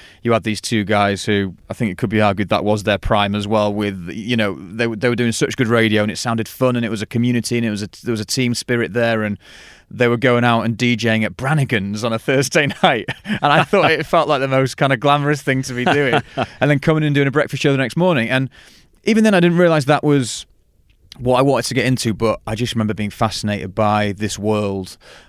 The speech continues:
Speaker 1: and by these mates who were just having such fun. And then I got to college, and,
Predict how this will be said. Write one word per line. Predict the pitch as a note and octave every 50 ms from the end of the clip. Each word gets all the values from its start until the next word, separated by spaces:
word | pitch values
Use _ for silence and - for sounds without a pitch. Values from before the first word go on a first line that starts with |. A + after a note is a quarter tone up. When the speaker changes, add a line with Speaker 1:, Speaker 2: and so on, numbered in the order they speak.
| _
Speaker 1:
and | - G2+ G2
by | G2+ G#2+ G#2 G#2 G2+
these | F#2 G#2 G#2 G#2 G2
mates | G2+ G#2+ A2 A2 A2 F#2+ - - -
who | G#2 G2+
were | G2
just | F#2 G2+ -
having | - G2 F#2 G2
such | F2 - G2 - - -
fun. | - A2+ G#2+ G2+ G2+
And | G2+ G#2 G#2
then | G#2+ G#2 G#2 G2 - - - - - - _ _ _ _ _ _ _ _ _ _
I | - A#2
got | A#2+ - - -
to | - -
college, | - - B2+ A#2+ A2+ A2+ A2 G2 F#2 - - - - -
and, | - A2 G#2+ G#2 G#2 G#2 G2+ G2+ G2+ G2+ G#2 F#2 - - -